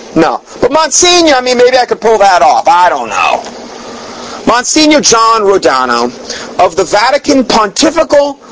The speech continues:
Council for Promoting Christian Unity. Oh, doesn't that, isn't that a high and lofty office? I, don't you love that word pontifical? I mean, that's like a tongue twister. The,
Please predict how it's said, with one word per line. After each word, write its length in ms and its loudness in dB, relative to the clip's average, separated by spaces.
Council 420 0
for 160 -2
Promoting 500 0
Christian 400 2
Unity. 320 4
Oh, 180 2
doesn't 280 0
that, 220 0
isn't 200 2
that 120 2
a 60 0
high 220 -2
and 120 -2
lofty 400 2
office? 440 0
I, 260 -4
don't 200 4
you 100 2
love 140 2
that 120 -2
word 220 0
pontifical? 800 -2
I 1400 -12
mean, 100 4
that's 180 2
like 120 -4
a 80 -4
tongue 280 -2
twister. 440 0
The, 1080 -6